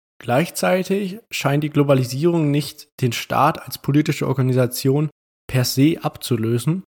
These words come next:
auch wenn eher von ungleicher Globalisierung gesprochen werden muss. Das war's schon wieder. Vielen Dank fürs Zuhören. In der nächsten Folge möchte ich gerne in den internationalen Beziehungen bleiben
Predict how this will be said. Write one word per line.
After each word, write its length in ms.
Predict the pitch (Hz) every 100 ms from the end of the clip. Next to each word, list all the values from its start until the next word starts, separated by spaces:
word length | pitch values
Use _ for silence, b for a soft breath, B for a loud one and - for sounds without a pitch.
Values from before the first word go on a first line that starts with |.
| _ _ _ 139
auch 200 | 135 156
wenn 140 | 147
eher 300 | 143 147 143
von 200 | 139 127
ungleicher 680 | 151 180 202 135 127 127 117
Globalisierung 760 | 127 123 120 110 123 135 139
gesprochen 520 | 120 - 120 - 123
werden 220 | 113 117
muss. 340 | 107 101 - - _ _ _ _ _ _ _ -
Das 180 | 120 -
war's 220 | 113 -
schon 220 | - 185
wieder. 260 | 180 185 185
Vielen 320 | - 147 156
Dank 180 | 147 143
fürs 260 | 127 -
Zuhören. 500 | - 131 131 170 196 214 _ _ _ -
In 60 |
der 100 | 123
nächsten 340 | 131 160 - 165
Folge 300 | 156 151 143
möchte 320 | 135 147 139
ich 140 | 131
gerne 380 | - 120 123 117
in 280 | 117 139 151
den 160 | 135 127
internationalen 1040 | 143 143 131 123 131 120 120 123 117 117 _
Beziehungen 580 | 117 - 151 147 123 113
bleiben 500 | 104 98 120 165